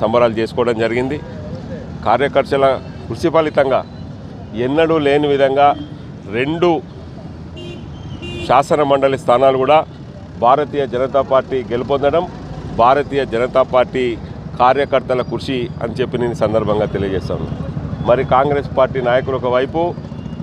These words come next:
మమ్మల్ని భారతీయ జనతా పార్టీ కార్యకర్తలనే కాకుండా ఓటర్లను కూడా పెద్ద ఎత్తున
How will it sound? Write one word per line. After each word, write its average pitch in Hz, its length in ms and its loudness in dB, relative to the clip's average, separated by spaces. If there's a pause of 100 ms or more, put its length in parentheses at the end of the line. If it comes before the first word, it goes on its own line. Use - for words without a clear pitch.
(160)
మమ్మల్ని 147 420 6 (460)
భారతీయ 143 420 2
జనతా 139 220 2 (100)
పార్టీ 147 220 2 (100)
కార్యకర్తలనే 139 720 0
కాకుండా 156 380 4 (640)
ఓటర్లను 160 480 2
కూడా 147 180 4 (380)
పెద్ద 117 200 -2 (120)
ఎత్తున 143 240 -2